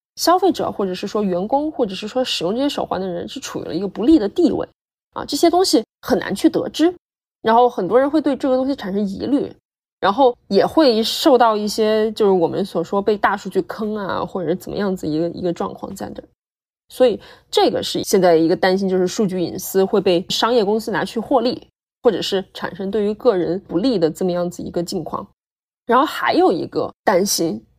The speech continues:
就是说数据泄露之后，甚至是说把你的姓名啊，把你的个人资料抹去之后，你现在在网络上面的数据还是可以把你的身份给重建回来。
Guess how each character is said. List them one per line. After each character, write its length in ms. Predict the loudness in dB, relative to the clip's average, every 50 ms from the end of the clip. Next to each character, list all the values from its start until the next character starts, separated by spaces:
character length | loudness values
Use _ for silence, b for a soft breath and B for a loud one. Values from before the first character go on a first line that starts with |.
| _ _
就 160 | 2 4 4
是 80 | 4 4
说 300 | 4 6 6 4 4 2 b b b b b b b
数 280 | -10 -4 4 6 6 6
据 180 | 6 4 2
泄 260 | 2 4 4 4 4 4
露 140 | 4 2
之 140 | 2 2 0
后， 260 | 2 4 4 4 4 4 2
甚 220 | 2 4 4 4
至 160 | 4 4 0
是 60 | 0
说 200 | 2 4 4 4
把 160 | 4 4 2 0
你 160 | 2 0 0
的 280 | 0 0 0 -2 -2 -4 -4
姓 340 | -4 -2 0 2 2 2
名 220 | 4 2 2 0 0
啊， 300 | 0 0 2 2 0 0
把 140 | 0 0 0
你 160 | 0 -2 -2
的 120 | -2 -2
个 140 | 2 2 2
人 100 | 2 2
资 140 | 0 0 0
料 140 | 2 2 2
抹 180 | 0 0 -2
去 180 | -4 -4 -6 -4
之 140 | 0 0 0
后， 240 | 2 2 0 0 -2 _ _ _ _ _ _ _ _
你 220 | 0 2 2 2
现 180 | 4 6 6 8
在 80 | 8
在 140 | 8 6 6
网 180 | 4 4 2 2
络 120 | -2 -2
上 120 | 0 0 2
面 60 | 4
的 80 | 4
数 180 | 2 4 0 2
据 120 | 2 2
还 320 | 0 0 0 0 2 2 0
是 200 | 0 0 0 0
可 220 | 0 0 0 0
以 240 | 0 0 0 -2 -6 -10 _ _
把 120 | 2 2
你 300 | 2 0 -2 -2 -4 2 2
的 120 | 2 2
身 220 | 4 2 2 2
份 160 | 4 2 2 2
给 120 | 0 -2
重 280 | -4 -8 -10 -10 -12 0
建 200 | 2 2 2 2
回 200 | 0 -2 -6 -6
来。 120 | -6 -8